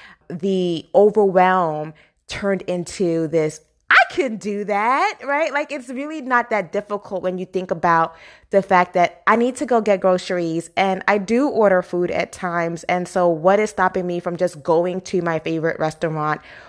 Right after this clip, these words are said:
placing an order, and while they are preparing my order, just striking conversation with someone, right? And this is not just about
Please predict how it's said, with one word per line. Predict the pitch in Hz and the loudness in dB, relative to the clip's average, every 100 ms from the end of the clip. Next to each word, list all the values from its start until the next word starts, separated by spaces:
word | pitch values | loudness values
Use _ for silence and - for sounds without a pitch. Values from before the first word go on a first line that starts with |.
| - - | -18 -2
placing | 220 185 190 180 | 4 4 4 0
an | 175 - | -2 2
order, | 170 160 151 151 - - _ _ | 4 4 2 0 -6 -20 _ _
and | - 180 175 | 0 2 4
while | 180 185 | 6 4
they | 185 180 175 | 2 0 0
are | - 170 160 156 - - | 0 0 0 -2 -4 -8
preparing | 196 - 208 208 190 | -10 -6 -4 -2 -2
my | 175 - | -2 -2
order, | 156 160 160 156 | -6 -4 -4 -4
just | 185 175 | -4 -4
striking | - 160 151 160 | -2 -2 0 -4
conversation | 160 160 151 151 151 160 160 151 | -2 -2 -2 -4 -4 -4 -6 -6
with | - | -8
someone, | - 143 147 - - | -4 -4 -4 -8 -2
right? | 160 160 | 0 2
And | 175 | 2
this | 196 | 2
is | 226 190 | 2 2
not | 185 - | 0 0
just | 175 175 | -4 -2
about | 151 156 - | 0 0 0